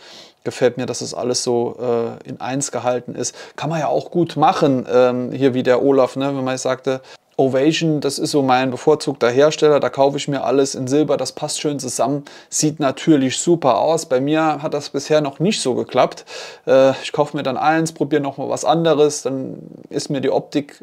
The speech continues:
nicht so wichtig, dann stelle ich das hin, dann funktioniert das, dann behalte ich das.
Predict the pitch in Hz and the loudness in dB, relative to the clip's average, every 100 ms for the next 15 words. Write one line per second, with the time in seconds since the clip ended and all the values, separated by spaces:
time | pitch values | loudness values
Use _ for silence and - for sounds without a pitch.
0 | - - 156 156 - 190 185 170 - 170 | -20 -8 -6 -6 2 4 6 2 0 -2
1 | 156 151 143 139 135 147 147 143 180 165 | 0 -4 -4 -6 -2 -2 -4 -2 -2 -2
2 | 143 151 - 151 165 160 156 131 139 151 | -4 -8 -4 -2 0 -2 -4 -8 -2 0
3 | 160 143 151 147 | 0 0 2 2